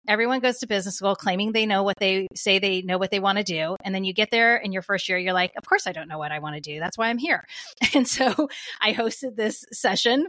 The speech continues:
for first years to identify, "Hey, what do you wanna be focused on? What might you wanna do in your internship or as you explore what might be next for your career?" The other thing I'm gonna throw out there that actually, Al, is sustainable ambition related too,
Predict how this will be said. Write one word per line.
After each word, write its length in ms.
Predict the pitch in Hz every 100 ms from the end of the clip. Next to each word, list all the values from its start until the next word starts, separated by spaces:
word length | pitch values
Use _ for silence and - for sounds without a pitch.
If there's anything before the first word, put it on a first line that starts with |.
| -
for 340 | 226 214 202 -
first 280 | 202 196 214
years 320 | 226 277 -
to 180 | - 202 220
identify, 640 | 220 285 359 185 165 170
"Hey, 240 | 269 262
what 140 | 165 196
do 60 |
you 80 | 214
wanna 180 | 220 214
be 100 | 220
focused 420 | 214 214 220 -
on? 220 | 147 147
What 140 | 175 190
might 160 | 208
you 120 | 190
wanna 220 | 185 180 170
do 220 | - 180
in 100 | 170
your 120 | 165
internship 600 | 170 165 170 160 165 165 -
or 100 | 160
as 140 | 160
you 80 | 165
explore 360 | 160 - - 165 165
what 80 | 180
might 140 | 160 160
be 100 | 156
next 260 | 156 -
for 80 | 160
your 160 | 151 156
career?" 460 | - 175 180 175 160 - - - - _ _
The 140 | 269
other 120 | 330 539 508
thing 180 | 294
I'm 140 | 269 254
gonna 220 | 254 247
throw 200 | 247 226
out 160 | 220 233
there 160 | 233
that 140 | 240 -
actually, 580 | 233 302 - 247 214 208
Al, 260 | 214 208
is 180 | 202 208
sustainable 560 | - 226 - 220 208 214
ambition 440 | 202 202 208 214
related 440 | 202 196 202 196 190
too, 500 | 359 370 202 202